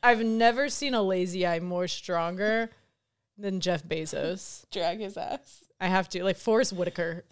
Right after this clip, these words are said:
Speaker 1: and him, Battle of the Lazy Eyes. Sorry. I had to say it. <laughs> That's something that is
Speaker 2: No, it's so
Speaker 1: actually
Speaker 2: fucked up because it's like, I've
Speaker 1: consistently in my brain.
Speaker 2: I've never noticed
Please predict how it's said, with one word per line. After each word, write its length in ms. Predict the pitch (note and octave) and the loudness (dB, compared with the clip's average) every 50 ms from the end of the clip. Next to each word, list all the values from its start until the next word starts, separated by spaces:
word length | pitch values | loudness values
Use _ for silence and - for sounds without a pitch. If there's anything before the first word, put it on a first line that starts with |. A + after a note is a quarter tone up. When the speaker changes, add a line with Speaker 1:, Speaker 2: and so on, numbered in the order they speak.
| - _ | -12 _
Speaker 1:
and 160 | - F#3+ F3+ | -4 -2 -2
him, 460 | F3+ F3 F3+ F3 E3+ E3+ F3 F3 F#3+ - _ _ _ _ | 0 2 2 2 2 0 -2 -6 -10 -12 _ _ _ _
Battle 360 | F#3 E3+ G3+ F#3+ G3 F#3+ F#3 F#3 | -6 -2 2 2 2 4 2 0
of 60 | F3 | 0
the 80 | E3+ E3+ | -2 -2
Lazy 360 | E3+ E3 E3+ E3+ - E3 F3 | -2 -2 -4 -4 -6 -6 -6
Eyes. 380 | F3 F3+ G3 G3+ G#3+ G3 - - _ _ _ _ _ _ _ _ _ _ _ _ _ _ _ _ _ _ _ _ _ _ _ _ _ _ - _ _ _ _ _ _ _ _ _ _ _ _ _ _ _ _ _ _ _ _ _ _ _ _ _ _ _ _ _ | -6 -6 -6 -8 -10 -14 -18 -20 _ _ _ _ _ _ _ _ _ _ _ _ _ _ _ _ _ _ _ _ _ _ _ _ _ _ -20 _ _ _ _ _ _ _ _ _ _ _ _ _ _ _ _ _ _ _ _ _ _ _ _ _ _ _ _ _
Sorry. 380 | - E3 D#3+ D#3+ D#3 E3 G3 - _ _ _ _ - | -12 -8 -6 -6 -6 -8 -10 -16 _ _ _ _ -4
I 60 | F#3+ | -2
had 160 | F#3 F3+ F3 | -2 -2 -2
to 60 | E3+ | -4
say 260 | - - D3 - G3 A3+ B3+ _ _ _ _ _ _ _ _ _ _ _ _ _ _ - | -8 -10 -12 -12 -14 -16 -18 _ _ _ _ _ _ _ _ _ _ _ _ _ _ -2
it. 80 | - - - - - - - - - G4+ - - - - - - G4 F#4 - - - G#4 - - F#4+ - - - A#4+ C5 A#4+ A4 F#4+ - - | -2 -2 -4 -14 -18 -18 0 4 4 4 4 2 -2 -4 0 2 0 0 2 2 -2 -2 0 0 -2 -2 0 2 2 2 4 4 4 6 8
<laughs> 0 | |
That's 200 | C4 B3+ A3 - | 8 8 8 8
something 360 | - B3+ A3 G#3+ G#3 G#3+ G#3 | 4 2 2 2 0 0 2
that 120 | G#3 G3+ | 4 4
is 80 | G3 F#3+ | 6 10
Speaker 2:
No, 200 | D4 C#4 C4 C4 | 10 12 12 12
it's 140 | B3+ C4 G#3+ | 12 12 12
so 100 | B3+ C4+ | 12 10
Speaker 1:
actually 80 | C4+ | 12
Speaker 2:
fucked 200 | C#4+ C#4+ D4+ D4 | 10 8 6 8
up 100 | D4 B3+ | 6 4
because 240 | A#3+ B3+ A#3+ C4+ A#3+ | 4 2 0 0 2
it's 140 | A#3+ A3+ A3 | 2 2 4
like, 120 | B3 A#3+ A#3+ | 2 2 2
I've 40 | - | 2
Speaker 1:
consistently 500 | A3+ A3 A3+ A3+ A3 G#3+ G3 G3 F#3+ F3+ | 4 4 4 4 4 2 2 2 0 0
in 80 | F3+ F3 | -2 -2
my 100 | E3 D#3 | -4 -4
brain. 440 | D#3 D#3 D3 - E3+ F#3 G3+ F#3+ - _ _ _ | -4 -4 -6 -6 -6 -6 -8 -8 -10 _ _ _
Speaker 2:
I've 220 | - A3 A3 G#3+ | -2 -2 -2 -2
never 420 | A3+ A3 G#3+ G3 G#3 G#3 A3 A3 G#3+ | -2 -2 -2 -2 -2 -2 -2 -4 -4
noticed 880 | G3+ F3 E3+ F3+ F#3 G3+ A3 A#3+ A#3+ - - - - - - - - | -4 -4 -4 -4 -4 -4 -4 -6 -6 -6 -6 -8 -8 -10 -12 -14 -16